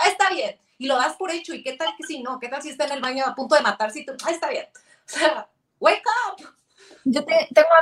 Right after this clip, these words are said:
Speaker 2: amigos que se dieron cuenta de que,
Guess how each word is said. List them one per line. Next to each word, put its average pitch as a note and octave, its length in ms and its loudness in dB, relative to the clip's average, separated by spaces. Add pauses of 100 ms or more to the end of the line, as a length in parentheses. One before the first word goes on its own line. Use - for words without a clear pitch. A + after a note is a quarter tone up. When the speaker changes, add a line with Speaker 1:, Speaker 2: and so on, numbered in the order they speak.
(120)
Speaker 2:
amigos E4 460 6
que A#3 460 4
se B3 180 8
dieron D4 300 8 (100)
cuenta D4+ 440 8 (260)
de A3 240 2
que, G#3 420 2